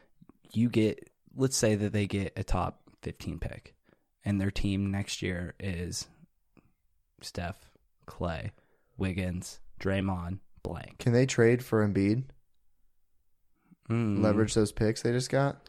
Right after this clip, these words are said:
Speaker 1: Probably not. They
Speaker 2: Wait,
Speaker 1: probably
Speaker 2: did
Speaker 1: don't.
Speaker 2: they gave up picks?
Speaker 1: No.
Speaker 2: No, they got picks.
Speaker 1: Golden State traded D'Angelo Russell to Minnesota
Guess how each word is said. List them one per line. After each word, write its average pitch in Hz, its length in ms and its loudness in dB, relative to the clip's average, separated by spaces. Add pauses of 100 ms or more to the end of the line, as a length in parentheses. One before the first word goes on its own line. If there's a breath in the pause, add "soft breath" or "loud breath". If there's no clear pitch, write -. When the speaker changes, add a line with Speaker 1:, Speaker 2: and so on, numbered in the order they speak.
(180)
Speaker 1:
Probably 98 240 0
not. 85 260 -6 (200)
They 98 140 0
Speaker 2:
Wait, 98 80 0
Speaker 1:
probably 135 180 10
Speaker 2:
did 131 80 6
Speaker 1:
don't. 104 80 4
Speaker 2:
they 120 120 8
gave 120 220 6
up 107 160 4
picks? - 340 -8 (1120)
Speaker 1:
No. 117 180 8
Speaker 2:
No, 120 60 8
they 110 140 6
got 113 300 6
picks. - 60 0
Speaker 1:
Golden 127 280 12
State 123 400 6
traded 98 400 4
D'Angelo 104 460 2
Russell 98 420 2
to - 140 -4
Minnesota 95 640 -2